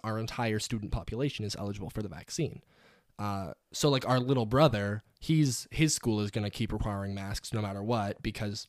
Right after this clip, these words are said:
he, th-, they're, those students can't get the vaccine. But in my school, we can. And so I don't know how they're gonna determine what percentage of the population is,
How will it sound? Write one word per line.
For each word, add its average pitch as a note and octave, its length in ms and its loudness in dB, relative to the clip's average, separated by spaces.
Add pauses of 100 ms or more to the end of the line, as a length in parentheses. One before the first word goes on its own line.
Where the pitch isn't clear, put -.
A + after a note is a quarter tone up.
he, - 140 -18 (140)
th-, A#2 180 -4
they're, G#2 400 -4 (380)
those G#2 280 -2
students C3 380 8
can't - 160 -4
get G2+ 100 -10
the F#2+ 60 -10
vaccine. - 480 -8 (340)
But C#3+ 120 4
in B2 80 4
my F3 160 4
school, C#3 280 4
we A#2 120 0
can. A#2 360 0 (380)
And A#2+ 180 2
so A#2+ 420 2 (600)
I B2 160 6
don't C4+ 300 8
know C#3 320 6
how D3+ 200 2
they're D3 180 2
gonna C3+ 180 2
determine F3 840 6 (800)
what B2 260 2
percentage D#3+ 420 6
of D#3+ 80 6
the D#3+ 100 6
population D#3+ 680 4
is, D3+ 200 4